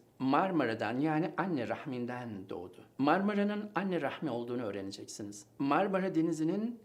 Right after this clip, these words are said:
çevresinin niçin fay hatlarıyla dolu olduğunu görecek-, göreceksiniz. Marmara Denizi'nin çevresindeki fay hatları orada anne rahminin kasılıp gevşeme hareketleridir. Anne rahminde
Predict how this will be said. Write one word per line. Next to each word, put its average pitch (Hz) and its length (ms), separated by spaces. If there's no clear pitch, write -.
çevresinin 151 800
niçin 151 400
fay 160 340
hatlarıyla 147 880
dolu 107 200
olduğunu 117 400
görecek-, 101 640
göreceksiniz. 104 840
Marmara 160 680
Denizi'nin 135 560
çevresindeki 107 680
fay 190 380
hatları 98 680
orada 180 380
anne 196 480
rahminin 147 460
kasılıp 160 520
gevşeme 117 400
hareketleridir. - 1000
Anne 214 340
rahminde 139 680